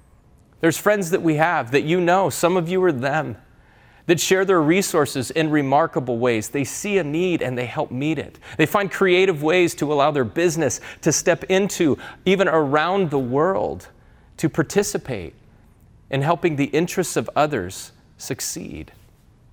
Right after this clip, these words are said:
That's the invitation of humility. Do you want to thrive? Do you want the world to thrive? The way we get there is humility,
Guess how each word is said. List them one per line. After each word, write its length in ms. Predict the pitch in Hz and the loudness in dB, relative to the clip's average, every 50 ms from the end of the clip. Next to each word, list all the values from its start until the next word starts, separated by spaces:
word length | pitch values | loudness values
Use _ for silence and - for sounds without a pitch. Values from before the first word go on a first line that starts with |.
| _ _ _ _ - _ _ _ _ | _ _ _ _ -20 _ _ _ _
That's 280 | 139 139 151 - - | -2 0 0 -2 -4
the 180 | - 165 151 147 | -2 -2 -2 -2
invitation 640 | 143 135 123 120 - 131 127 123 - - 117 95 87 - - - - | -2 -4 -6 -6 -2 -2 -2 -2 -2 -4 -6 -6 -8 -12 -20 -14 -4
of 160 | - 113 110 | -4 -4 -4
humility. 680 | - - 120 113 107 104 101 104 92 85 - - - - _ _ - _ - - - - - | -2 -4 -2 0 0 0 -2 -2 -4 -8 -12 -16 -18 -20 _ _ -20 _ -20 -20 -20 -14 -4
Do 100 | - 139 | -2 0
you 80 | 143 143 | 0 2
want 180 | 151 170 170 | 2 2 0
to 60 | 170 | 0
thrive? 640 | 143 - - 139 139 131 135 143 151 170 180 - - - _ _ _ _ _ _ _ _ _ _ _ _ _ _ _ _ _ | -2 -4 -4 -2 -2 -2 -2 -4 -10 -12 -14 -16 -18 -20 _ _ _ _ _ _ _ _ _ _ _ _ _ _ _ _ _
Do 140 | 110 120 160 | -4 -2 0
you 80 | 165 160 | 2 2
want 240 | 160 175 170 - | 2 2 2 2
the 80 | - 131 | 2 2
world 540 | 117 101 101 110 120 127 139 156 175 160 - | 2 2 2 4 4 4 4 2 0 -2 -2
to 100 | - 175 | -4 -4
thrive? 640 | - - 160 165 156 160 170 175 202 202 190 - - - _ _ _ - - _ _ - - - - - - - _ - - - - - - - - - - - - | -4 -2 -4 -2 -2 -2 -4 -6 -8 -12 -14 -16 -20 -20 _ _ _ -20 -20 _ _ -20 -20 -20 -20 -20 -20 -20 _ -20 -20 -20 -20 -20 -20 -20 -20 -20 -20 -16 -6
The 80 | - 127 | -6 -4
way 180 | 127 151 156 170 | -2 0 0 0
we 160 | 170 156 127 | 0 0 -2
get 300 | 107 143 147 165 - - | 0 -2 -2 -2 -2 -4
there 360 | 113 101 101 107 120 143 - - - - - | -4 -4 -4 -4 -6 -8 -14 -18 -20 -16 -14
is 160 | 113 107 - | -12 -10 -8
humility, 680 | - - 135 135 147 165 185 143 107 90 76 85 - | -6 -4 -4 -4 -4 -6 -6 -8 -10 -10 -12 -16 -18